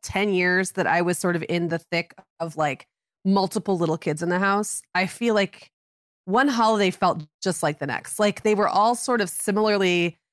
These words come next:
festive and crazy <laughs> and chaotic. Um, not that I've ever been a joiner, like, in the way of adding a bunch of stuff to my calendar.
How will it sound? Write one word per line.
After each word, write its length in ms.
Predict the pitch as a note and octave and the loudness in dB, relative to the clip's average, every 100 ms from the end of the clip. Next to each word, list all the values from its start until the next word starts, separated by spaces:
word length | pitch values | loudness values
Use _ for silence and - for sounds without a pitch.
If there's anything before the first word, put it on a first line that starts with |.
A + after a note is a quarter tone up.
| _ _ _ _ | _ _ _ _
festive 840 | - C#4+ - C#4 B3+ A#3+ A3+ G3+ - - | -2 -2 0 0 2 2 0 -4 -14 -6
and 560 | G#3 G3 F#3+ F#3 F3+ - _ _ | -2 2 2 2 0 -2 _ _
crazy 760 | - C#4 B3 F#3 G#3 F#3 F3+ G3+ - - | -6 0 2 2 2 2 2 0 -4 -16
<laughs> 220 | _ _ - | _ _ -4
and 140 | G3+ | -2
chaotic. 640 | G#3+ G3 F3+ E3+ E3+ F3+ - | 0 2 4 4 2 0 -2
Um, 440 | G#3 G3+ F#3+ G3 G#3 - | 0 2 0 -2 -8 0
not 300 | B3 F#4 C#5 | 2 2 2
that 100 | C#5 | 2
I've 120 | D4+ | 2
ever 180 | C4 A#3+ | 2 0
been 140 | G3+ G3+ | 0 0
a 80 | |
joiner, 640 | F#3 D#3+ F3+ F3+ F#3+ G3 G3 | 0 0 0 0 2 0 0
like, 380 | G3 F3+ - - _ _ _ | 0 -2 -2 -16 _ _ _
in 120 | A#3+ | 2
the 80 | A#3+ | 4
way 160 | A3+ A3 | 4 2
of 80 | G3 | 2
adding 400 | F#3 F#3+ F#3 - - | 0 2 0 -4 -6
a 80 | F3+ | -2
bunch 200 | F3+ G3 | -2 -2
of 80 | |
stuff 200 | F#3 F3 - | -4 -4 -2
to 80 | |
my 100 | F#3 | -4
calendar. 680 | E3 - D#3+ A3 E4 G4 F#4+ | -4 -2 0 0 0 0 -2